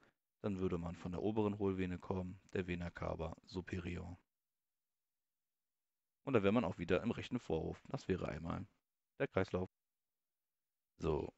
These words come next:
kommen wir zu den Gefäßschichten. Hier haben wir einmal mal das Herz. So, die erste Schicht wäre die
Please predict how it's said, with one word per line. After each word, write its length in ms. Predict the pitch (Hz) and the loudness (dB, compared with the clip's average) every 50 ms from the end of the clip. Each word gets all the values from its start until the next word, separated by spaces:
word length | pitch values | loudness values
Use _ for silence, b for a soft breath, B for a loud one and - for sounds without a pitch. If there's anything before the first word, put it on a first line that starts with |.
| _ _ | _ _
kommen 300 | - - 92 92 90 90 | -4 -2 -2 -2 0 0
wir 140 | 90 90 - | 0 -2 0
zu 140 | - 95 92 | 0 -2 -2
den 180 | 87 82 85 | 0 -2 -4
Gefäßschichten. 800 | 90 - - - 131 - - - 175 165 - - - 190 202 - _ _ _ _ _ _ _ _ _ _ _ _ _ _ _ _ _ _ _ _ _ _ _ _ _ _ _ _ _ _ _ _ _ _ _ _ _ _ _ _ _ _ _ _ _ | -6 -2 2 2 2 4 2 -2 -2 -4 -4 -6 -8 -8 -8 -10 _ _ _ _ _ _ _ _ _ _ _ _ _ _ _ _ _ _ _ _ _ _ _ _ _ _ _ _ _ _ _ _ _ _ _ _ _ _ _ _ _ _ _ _ _
Hier 180 | - 101 98 95 | 0 2 2 2
haben 100 | 92 90 | 2 2
wir 80 | 85 | 0
einmal 220 | 80 80 80 78 76 | 0 -2 -4 -6 -8
mal 180 | 76 82 80 | -8 -10 -10
das 180 | 80 - - - | -10 -6 -2 0
Herz. 440 | 143 156 202 190 - - - - - - - _ _ _ _ _ _ _ _ _ _ _ _ _ _ _ _ _ _ _ _ _ _ _ _ _ _ _ _ _ _ _ _ _ _ _ _ _ _ _ _ _ _ _ _ _ _ _ _ _ _ _ _ _ _ _ _ _ _ _ _ _ _ _ _ _ _ _ _ _ _ _ _ _ _ _ _ _ _ _ _ _ _ _ _ _ _ _ _ _ _ _ _ _ _ - | 0 0 0 -2 -8 -12 -14 -14 -16 -20 -20 _ _ _ _ _ _ _ _ _ _ _ _ _ _ _ _ _ _ _ _ _ _ _ _ _ _ _ _ _ _ _ _ _ _ _ _ _ _ _ _ _ _ _ _ _ _ _ _ _ _ _ _ _ _ _ _ _ _ _ _ _ _ _ _ _ _ _ _ _ _ _ _ _ _ _ _ _ _ _ _ _ _ _ _ _ _ _ _ _ _ _ _ _ _ -8
So, 160 | - 64 65 | -6 -4 -2
die 140 | 65 87 87 | 0 2 4
erste 260 | 87 104 107 - 107 | 4 4 4 2 -2
Schicht 320 | - - 98 95 92 - - | -2 0 0 0 0 -2 -4
wäre 340 | 85 82 80 80 80 76 - | -4 -4 -2 -2 -4 -6 -6
die 320 | - - - - - - | -6 -8 -10 -10 -10 -10